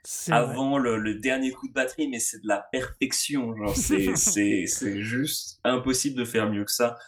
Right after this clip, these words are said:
Speaker 2: Dans le cas de ce morceau, tout est tellement, tellement bien foutu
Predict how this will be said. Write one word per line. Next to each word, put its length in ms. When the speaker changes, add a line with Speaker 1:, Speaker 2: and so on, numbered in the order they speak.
Speaker 2:
Dans 220
le 60
cas 180
de 120
ce 180
morceau, 520
tout 220
est 220
tellement, 540
tellement 400
bien 200
foutu 580